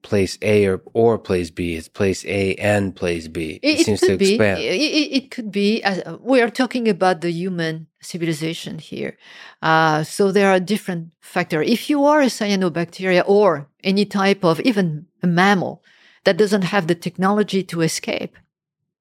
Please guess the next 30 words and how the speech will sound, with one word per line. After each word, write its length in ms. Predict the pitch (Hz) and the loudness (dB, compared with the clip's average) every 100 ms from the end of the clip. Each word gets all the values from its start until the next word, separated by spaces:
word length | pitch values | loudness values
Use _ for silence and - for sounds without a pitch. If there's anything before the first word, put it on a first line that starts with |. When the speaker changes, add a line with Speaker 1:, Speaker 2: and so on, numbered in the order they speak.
| _ _ _ - | _ _ _ -14
Speaker 2:
the 100 | 160 | -12
planet 520 | - 208 185 170 - | -2 2 2 2 2
we 80 | 175 | 2
were 200 | 160 160 | 2 2
born 340 | 156 190 202 | 2 2 2
on, 360 | - 143 147 151 - - _ - | 0 -4 -8 -12 -20 -20 _ -6
then 240 | 165 220 | 0 2
it's 160 | 226 - | 2 -2
plan 380 | - 190 170 165 | -4 0 0 0
A. 580 | 180 208 156 170 196 190 | -2 0 2 2 2 0
It, 120 | 165 _ - | -2 _ -8
it's 400 | 185 - 208 180 | -4 0 0 2
right 140 | 170 | 4
there. 280 | 190 190 151 | 4 4 2
You 140 | 185 | 2
know, 100 | 185 | 4
whatever 380 | 185 196 202 196 | 4 4 4 2
happens 400 | 175 180 190 170 | 2 0 0 -2
to 100 | - | 0
your 180 | 180 220 | 2 2
planet, 640 | 220 180 156 143 - - - | 2 0 2 -2 -6 -10 -6
you 260 | 185 190 | 0 2
are 100 | 185 | 2
tied 300 | 180 185 214 | 0 0 0
to 140 | - 151 | 0 -4
it. 180 | 127 175 | -4 -6
You 80 | |
cannot 280 | 165 165 156 | -6 -6 -6
escape 460 | 151 - - 143 - | -8 -10 -12 -12 -12
it. 200 | - | -16